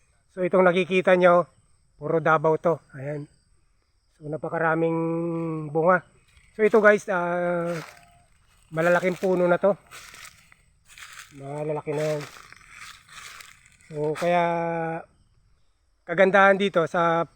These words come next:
kapag malaki yung puno ng lansones na, mas marami rin yung ibinubunga. Mas malaki,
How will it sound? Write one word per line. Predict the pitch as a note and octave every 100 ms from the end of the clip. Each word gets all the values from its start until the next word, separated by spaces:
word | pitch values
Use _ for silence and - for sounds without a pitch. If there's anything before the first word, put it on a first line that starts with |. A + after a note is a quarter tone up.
| -
kapag | E3 F3
malaki | F3 D#3+ E3+
yung | E3
puno | D#3 F3 F3
ng | E3+
lansones | E3 E3 F#3 E3+ -
na, | D#3+ C#3+ - _ _ _ _ _ _ E3+
mas |
marami | F3 G3 G3 F#3+ F#3+
rin | F#3 F3+
yung | F#3
ibinubunga. | F3+ E3+ E3+ D#3 D#3+ E3 - _ _ _ _ _
Mas | - B2+
malaki, | F3 E3+ -